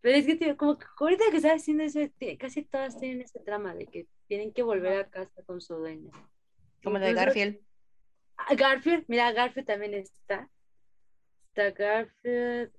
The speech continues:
Speaker 1: em, creo que, pero tiene que ver con animales, ese es el punto. De, de casa, ahora sí,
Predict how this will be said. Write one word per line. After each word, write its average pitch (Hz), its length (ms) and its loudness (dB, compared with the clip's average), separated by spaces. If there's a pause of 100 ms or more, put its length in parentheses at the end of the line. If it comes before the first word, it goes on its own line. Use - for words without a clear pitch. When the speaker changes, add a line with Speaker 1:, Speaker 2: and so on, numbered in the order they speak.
Speaker 1:
em, 175 1400 -10 (1120)
creo 180 160 -12
que, - 160 -2
pero 240 180 4
tiene 339 200 4
que 311 100 -2
ver 294 140 2
con 320 100 2
animales, 240 460 -2
ese 247 160 -14
es 233 40 -20
el 208 140 -8
punto. 202 380 -12 (540)
De, 196 360 0
de 196 120 0
casa, 202 400 -2
ahora 160 180 -14
sí, - 160 -18